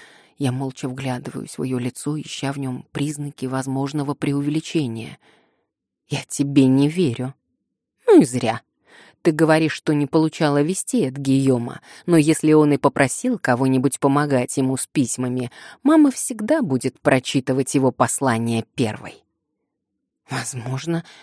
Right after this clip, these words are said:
мама не лишена недостатков, но она никогда бы так не поступила. Я мотаю головой, отгоняя ужасную мысль. Неужели это правда? Неужели мама действительно перехватывала письма Гийома?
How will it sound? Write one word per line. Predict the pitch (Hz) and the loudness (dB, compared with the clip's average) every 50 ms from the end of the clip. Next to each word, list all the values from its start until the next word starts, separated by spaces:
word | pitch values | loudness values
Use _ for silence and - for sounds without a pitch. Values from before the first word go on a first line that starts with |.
| _ _ _ | _ _ _
мама | - 151 156 151 147 147 156 | 2 4 6 6 6 6 6
не | 156 156 156 | 6 6 6
лишена | 151 147 147 - - - 147 139 139 139 | 6 4 4 2 0 -2 0 0 2 2
недостатков, | 135 139 143 143 160 160 - - - 233 202 156 - - 123 - - - - - - - | 2 2 2 2 0 -2 -2 -4 -4 -2 -2 -2 -4 -6 -10 -10 -10 -14 -20 -16 -6 0
но | - 170 156 | 4 4 6
она | 147 165 170 | 6 6 4
никогда | 170 170 180 190 - - - 202 202 175 160 160 156 151 170 151 127 117 | 4 2 0 -2 -2 -2 -2 -2 -2 -2 -4 -4 -2 0 0 2 0 0
бы | 120 123 123 - _ _ | -2 -4 -6 -6 _ _
так | - 165 151 139 147 - - | 2 4 4 4 2 -2 0
не | 175 170 165 | 2 2 2
поступила. | 156 - 170 - - - 196 185 - - 196 165 127 113 123 - - _ _ _ _ _ _ _ _ _ _ _ | 2 0 -4 -4 -2 0 0 0 0 -2 -2 -2 -2 -4 -6 -12 -18 _ _ _ _ _ _ _ _ _ _ _
Я | - 113 120 127 127 127 | -16 -12 -8 -6 -6 -6
мотаю | 120 113 113 - _ - 131 123 123 120 120 | -6 -8 -10 -12 _ -4 -2 -2 -2 -2 -4
головой, | 127 131 131 123 123 123 123 139 135 131 | -4 -2 0 2 2 2 2 2 2 2
отгоняя | 127 139 - 135 127 127 131 131 131 | 0 0 0 0 2 2 2 2 2
ужасную | 127 135 127 123 131 123 120 - - 135 127 127 127 | 0 0 -2 -2 -4 -4 -4 -6 -6 -4 -4 -2 -2
мысль. | 131 131 127 117 - - 127 135 - _ - - - - - | -2 -4 -4 -6 -8 -10 -12 -16 -20 _ -20 -20 -20 -10 -4
Неужели | - 131 131 123 117 123 131 123 135 160 170 165 | 0 0 0 0 0 -2 -2 -2 -2 -2 -4 -6
это | 156 - - - | -8 -10 -10 -8
правда? | - - 180 180 160 123 120 120 117 104 - _ _ _ _ _ - | -6 -4 -2 -2 -2 -4 -4 -6 -10 -10 -12 _ _ _ _ _ 2
Неужели | 151 165 160 147 139 156 160 180 180 | 4 6 6 4 4 2 2 2 2
мама | 165 151 156 160 175 165 151 139 | 2 0 0 -2 -2 -2 -4 -4
действительно | 123 135 139 131 - - - - 123 135 160 175 - - 202 196 190 190 185 170 | -4 -2 -4 -4 -4 -4 -4 -4 -2 -2 -2 -2 0 0 -2 0 0 -4 -4 -2
перехватывала | - 165 160 147 - - 127 131 139 156 - 190 190 190 185 185 | -2 -4 -4 -4 -6 -2 0 0 0 -2 -4 -6 -4 -4 -6 -6
письма | _ - 170 156 135 - - 147 151 156 | _ -4 -4 -2 -2 -2 0 0 0 0
Гийома? | 156 165 190 190 196 214 214 170 127 117 123 117 - | 0 -2 -4 -2 0 2 2 2 2 0 -4 -8 -12